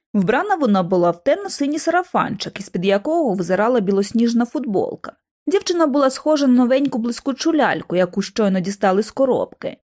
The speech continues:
Вона сиділа прямо, витончено і, здається, ані трохи не переймалась тим, що Джордж і Локвуд просто таки приклеїлись до неї.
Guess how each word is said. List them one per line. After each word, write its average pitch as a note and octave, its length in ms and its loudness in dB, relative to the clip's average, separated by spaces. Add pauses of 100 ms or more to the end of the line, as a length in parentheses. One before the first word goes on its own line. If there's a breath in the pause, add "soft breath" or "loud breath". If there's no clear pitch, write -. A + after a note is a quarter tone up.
(120)
Вона E4 240 0
сиділа G3 380 0
прямо, C#4 500 0
витончено B3 640 0
і, G#3 60 0
здається, A#3+ 420 0
ані F#4 160 0
трохи F3 360 0
не E3+ 100 0
переймалась F3+ 580 0
тим, F#4+ 240 -4
що - 200 -4
Джордж G3 520 0
і F#3+ 80 2
Локвуд A#3+ 540 0
просто G#3+ 300 -2
таки C4 240 -4
приклеїлись F3 800 0
до G3+ 140 2
неї. F#3+ 480 -2